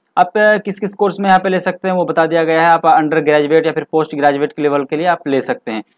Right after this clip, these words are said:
बाकी इसकी पूरी जानकारी अगर आप चाहते हैं तो जामिया का जो ऑफिशियल प्रोस्पेक्टस है दो हज़ार इक्कीस बाईस का, उसका पेज नंबर छत्तीस में जाएंगे तो इस चीज़ को स्पेशल कैटेगरी में मेंशन किया हुआ है।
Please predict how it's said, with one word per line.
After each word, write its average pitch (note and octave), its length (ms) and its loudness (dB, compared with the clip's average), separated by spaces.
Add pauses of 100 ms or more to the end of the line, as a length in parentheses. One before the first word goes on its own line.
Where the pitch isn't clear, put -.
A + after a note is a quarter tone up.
(160)
बाकी G3 220 4
इसकी G#3+ 180 -2
पूरी G3 260 2
जानकारी F#3+ 380 0
अगर F#3 100 2
आप F3 80 0
चाहते D#3+ 340 0
हैं F3 160 -4
तो E3+ 100 -4
जामिया D3+ 360 0
का E3+ 100 -4
जो D#3+ 120 -2
ऑफिशियल D#3+ 500 -2
प्रोस्पेक्टस - 720 -6
है D#3+ 60 -2
दो C#3+ 120 -2
हज़ार C#3+ 180 -2
इक्कीस D3+ 260 -6
बाईस C#3 260 2
का, E3+ 60 -4
उसका D#3 160 -6 (100)
पेज E3+ 160 0
नंबर D#3+ 200 -2
छत्तीस - 400 -12
में D3+ 80 -4
जाएंगे C3 280 0 (380)
तो F3+ 60 -2
इस E3+ 140 -4
चीज़ G3+ 240 -6
को G3 200 0
स्पेशल F#3 400 -4
कैटेगरी E3 460 -2
में G3+ 80 -4
मेंशन D3+ 360 -2
किया C3 180 0
हुआ G#2+ 200 0
है। G#2 60 -2